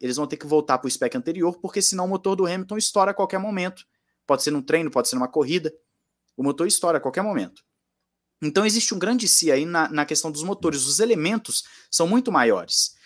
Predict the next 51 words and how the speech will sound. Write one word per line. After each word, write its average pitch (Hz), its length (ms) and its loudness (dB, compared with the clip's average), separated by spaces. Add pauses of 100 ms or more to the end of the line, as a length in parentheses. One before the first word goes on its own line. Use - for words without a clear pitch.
(200)
E 190 80 -2
por 214 180 0
que 311 120 0
que 254 80 0
a 240 40 2
Red 196 220 0
Bull 170 220 -8
chega 185 360 0
como 160 200 -6
favorita 139 600 0
no 127 100 0
México? 107 520 -4 (400)
Se - 120 -2
a 185 60 4
gente 254 180 0
lembrar 190 240 2
da 143 100 4
Áustria, 143 420 4
que - 60 -20
tem 123 100 -4
setecentos, - 520 0
oitocentos 131 360 -2
metros 131 240 0
de 117 60 -2
altitude, - 520 -2 (260)
a - 80 -6
Red 156 220 4
Bull 165 280 -8
passeou. 160 720 2 (320)
O 120 80 -8
Verstappen 131 500 0
teve 143 300 0
ali 135 260 2
Sunday 131 320 0
Drive 127 300 2
nas 165 220 0
duas 123 200 -2
corridas, 170 380 -2
praticamente, - 640 -10 (480)
né? 147 220 -4 (280)
O, 139 1120 2
o, 131 60 -2
a - 20 2
Red 151 260 2
Bull, 175 220 0
ela 151 180 6
teve 220 260 -2
uma 202 140 -2
vantagem 170 540 -2
muito 139 220 -4
considerável 117 800 2